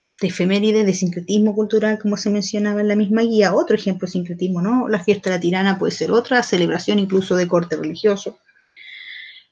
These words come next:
No es la única. Así que ahí puedo ir indagando. Yo puedo dar como ejemplo la cazuela, por ejemplo. La cazuela tiene incidencia de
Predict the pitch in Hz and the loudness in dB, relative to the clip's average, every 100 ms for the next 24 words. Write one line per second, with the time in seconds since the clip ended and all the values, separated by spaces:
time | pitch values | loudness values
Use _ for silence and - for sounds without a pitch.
0 | - 190 190 196 226 196 185 151 - - | -2 2 2 2 2 2 0 -2 -4 -10
1 | _ _ _ _ _ - - 208 190 190 | _ _ _ _ _ -8 -4 -4 -2 -2
2 | 196 185 - 202 220 247 208 - _ _ | 0 -2 -4 0 2 0 -4 -18 _ _
3 | _ _ 185 - 190 208 214 208 196 190 | _ _ -20 -4 4 6 8 6 6 4
4 | 165 156 151 - _ _ _ _ _ 202 | 2 -2 -8 -16 _ _ _ _ _ -6
5 | 202 208 208 208 208 190 190 185 302 269 | -4 -2 0 -2 -4 -4 -2 0 4 4
6 | - 156 - - _ - 151 - - 208 | 4 0 0 -8 _ -10 -6 -4 0 0
7 | 151 - - _ _ _ _ _ - - | 0 -6 -16 _ _ _ _ _ -20 -20
8 | - - - - - 175 196 208 208 202 | -20 -20 -20 -16 -14 -4 0 0 2 0
9 | 202 202 196 196 180 - _ _ _ _ | 0 0 0 0 -2 -8 _ _ _ _
10 | - 202 - 190 196 196 196 190 185 180 | -6 -4 0 0 0 0 -2 -2 -4 -8
11 | - | -12